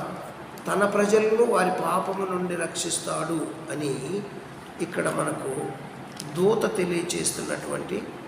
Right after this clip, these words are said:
మాట మనందరికీ తెలిసిన మాటే. మత్తయి సువార్త మొదటి అధ్యాయము ఇరవై ఒకటో వచనంలో,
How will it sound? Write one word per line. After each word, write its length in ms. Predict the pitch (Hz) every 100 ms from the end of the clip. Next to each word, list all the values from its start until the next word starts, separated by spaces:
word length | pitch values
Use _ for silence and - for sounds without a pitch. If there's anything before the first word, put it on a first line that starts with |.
| - - - 143
మాట 320 | 170 180 175
మనందరికీ 580 | 160 151 156 156 - 165
తెలిసిన 380 | 147 - -
మాటే. 380 | 151 147 - - - - -
మత్తయి 260 | 143 - 160
సువార్త 680 | - 147 147 147 196 262 - - - - - - -
మొదటి 360 | 165 180 208 208
అధ్యాయము 720 | 175 160 160 160 151 147 180 156 -
ఇరవై 220 | 156 165
ఒకటో 260 | 160 73 78
వచనంలో, 580 | 73 73 71 71 67